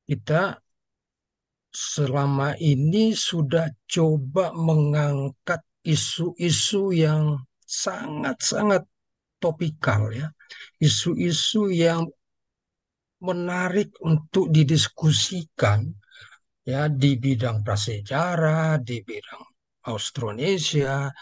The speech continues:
dan bahkan isu-isu menyangkut kebangsaan. Ya, dan ini merupakan s-, memang salah satu misi dari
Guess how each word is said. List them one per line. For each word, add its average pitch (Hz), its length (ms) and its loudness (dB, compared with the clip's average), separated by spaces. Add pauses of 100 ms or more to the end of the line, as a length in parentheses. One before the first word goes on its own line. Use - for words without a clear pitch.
(320)
dan 143 240 -2
bahkan 202 640 0
isu-isu 175 800 -2
menyangkut 165 1120 0
kebangsaan. 123 800 0 (1120)
Ya, 135 160 -6
dan 135 240 0
ini 170 160 4
merupakan 147 720 2 (400)
s-, - 240 -14
memang 147 320 -2
salah 139 240 2
satu 196 800 -2 (720)
misi 165 640 -2
dari 135 560 -2